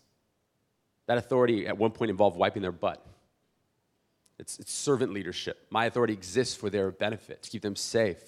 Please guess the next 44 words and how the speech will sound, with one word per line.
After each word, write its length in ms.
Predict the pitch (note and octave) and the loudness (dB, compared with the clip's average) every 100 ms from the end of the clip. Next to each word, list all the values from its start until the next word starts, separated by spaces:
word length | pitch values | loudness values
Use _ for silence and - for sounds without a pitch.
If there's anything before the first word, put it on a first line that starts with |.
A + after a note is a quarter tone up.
| _ _ _ - | _ _ _ -8
to 60 | |
help 120 | A2 A2 | -6 -4
them 80 | |
become 360 | G#2+ - G#2+ G#2 | -6 -4 -4 -4
who 240 | G2+ G#2+ | -4 -2
they're 240 | F#2+ F#2+ - - _ | 0 0 -2 -12 _
called 260 | - A2 G2 | 2 4 4
to 80 | F#2+ | 0
be. 140 | A2 | -4
So 140 | G#2 B2 | -4 0
there's 100 | E3+ | 4
a 40 | |
lot 120 | G3 | 6
of 60 | G#3+ | 6
metaphors 320 | G3+ F#3+ F#3 | 4 4 2
for 60 | C#3+ | 2
the 60 | |
church 220 | C3 D3 C3+ | 0 0 -2
in 60 | |
Scripture, 400 | A#2 C3+ - A#2 - - - | 0 0 2 0 -2 -12 -4
and 120 | C3 | 2
God 300 | A#2+ C#3+ E3 | 6 6 6
could 140 | - C#3 | 2 0
have, 360 | A2+ F#2+ - | 0 -4 -8
um, 720 | G#2 A2 G#2+ G#2 F#2+ F2+ F2+ F#2 - | 0 2 2 2 -2 -8 -12 -18 -18
and 320 | - F2+ A2+ | -10 -6 -2
he 80 | A#2+ | 2
uses 280 | C3+ B2 A2+ | 2 2 0
many 180 | C#3 A2+ | 0 0
of 60 | |
them. 140 | - - _ _ _ _ _ - _ | -4 -12 _ _ _ _ _ -20 _
Uh, 320 | A2 G#2+ A2+ D2 | 6 8 6 2
things 260 | - C3+ B2+ | 0 4 6
like 360 | A2 - - | 4 2 -8
bride 580 | G#2 A#2 A#2+ A#2+ G2+ F#2 | 2 6 8 6 4 0
of 160 | E2 - | -8 -4
Christ, 420 | - F2+ E2 - - | 2 2 0 -10 2
body 520 | C#3 C3 B2+ A2+ F#2 | 6 8 6 2 -4
of 160 | G#2 - | -6 -4
Christ, 560 | - G2+ F2+ - - - - | 4 6 4 0 -12 -18 -6
royal 300 | A2+ C#3 C#3 | 8 12 12
priesthood, 520 | C3+ C#3 C3+ - A2 | 8 0 0 0 -2
holy 440 | - - C#3+ C#3+ C#3 | -2 2 4 4 4
nation, 800 | B2+ C3 - - G#2+ F#2 E2+ | 4 2 0 0 0 0 -4